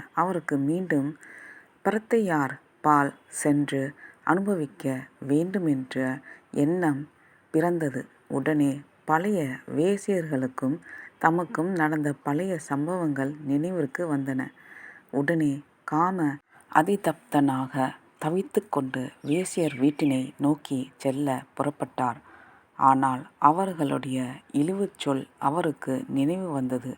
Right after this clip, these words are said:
தன்னந்தனியாக காம பரவசனாய், "ஐயோ, காம வேதனை என்னை கொல்லுகின்றதே.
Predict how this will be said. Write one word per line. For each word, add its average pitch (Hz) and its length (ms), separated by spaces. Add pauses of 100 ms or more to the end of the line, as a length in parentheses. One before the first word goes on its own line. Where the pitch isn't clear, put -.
(640)
தன்னந்தனியாக 147 960 (840)
காம 180 240 (280)
பரவசனாய், 139 800 (640)
"ஐயோ, 139 360 (640)
காம 175 320
வேதனை 143 560 (560)
என்னை 143 280 (320)
கொல்லுகின்றதே. 139 840